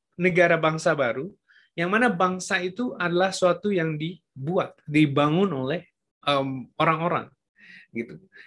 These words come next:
Jadi bukannya, contoh kan di Eropa ada, oke, kita adalah Jerman dan kita adalah bangsa Jerman.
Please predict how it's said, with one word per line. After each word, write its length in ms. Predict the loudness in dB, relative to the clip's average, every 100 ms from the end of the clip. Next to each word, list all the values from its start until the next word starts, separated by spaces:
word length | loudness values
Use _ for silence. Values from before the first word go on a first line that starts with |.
| -2
Jadi 200 | 0 2
bukannya, 800 | 2 2 2 2 2 2 0 -4 _ _ _ _ _ _
contoh 240 | -2 2 2
kan 160 | 0
di 160 | 2 4
Eropa 400 | 4 4 0 0
ada, 400 | 2 2 2 -2 -8
oke, 400 | -4 -2 -2 -4
kita 400 | -8 -4 -2 -2
adalah 320 | -2 -2 -4
Jerman 560 | -4 0 0 -2 -4 -6
dan 80 |
kita 160 | -10 -2
adalah 240 | 0 0
bangsa 400 | 0 -2 -2 -6
Jerman. 480 | -2 -2 -2 -4 -10